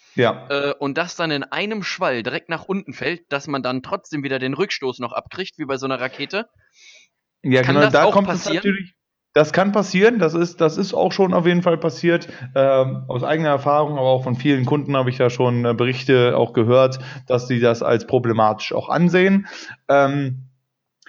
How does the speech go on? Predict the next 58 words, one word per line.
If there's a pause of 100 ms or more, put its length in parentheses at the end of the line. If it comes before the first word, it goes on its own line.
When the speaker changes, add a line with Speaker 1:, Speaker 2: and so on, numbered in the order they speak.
(180)
Speaker 1:
das,
das
geht
natürlich,
da
kommt
es
natürlich
drauf
an,
wie
gerade
die
Konsistenz
ist
von
deinem
Stuhlgang (260)
oder
so.
Wenn
das
natürlich,
das
ist
halt
natürlich,
wenn
du
so
einen
Königsschiss
hast (280)
und
das
Speaker 2:
Mhm.
Speaker 1:
ist
die
perfekte
Wurst, (380)
dann,
äh,
kann's
natürlich
sein,
weil
dann
kommt
die
in
einem
Schwung,
es
ist
ein,
es
ist
clean